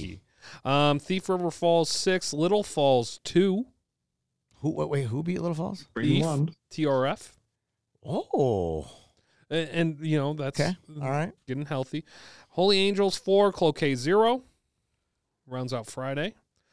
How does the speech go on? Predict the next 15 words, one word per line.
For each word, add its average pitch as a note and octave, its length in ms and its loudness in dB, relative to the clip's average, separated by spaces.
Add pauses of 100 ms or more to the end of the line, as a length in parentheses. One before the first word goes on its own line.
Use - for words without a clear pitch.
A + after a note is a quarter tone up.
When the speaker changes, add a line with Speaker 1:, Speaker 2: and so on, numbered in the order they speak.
(180)
Speaker 1:
Saturday, A3+ 480 4
we G3 160 4
had F#3 160 4
some D#3 160 -4
juice. D3+ 480 0 (200)
Um, C#3 400 0
starting E3 280 -4
off D3+ 260 -6
with C3+ 180 -4
Maple C3+ 260 -6
Grove A#2+ 260 0
four, G3 400 0
Elk B2 220 -6
River G#2+ 260 -4
one. E3 480 -2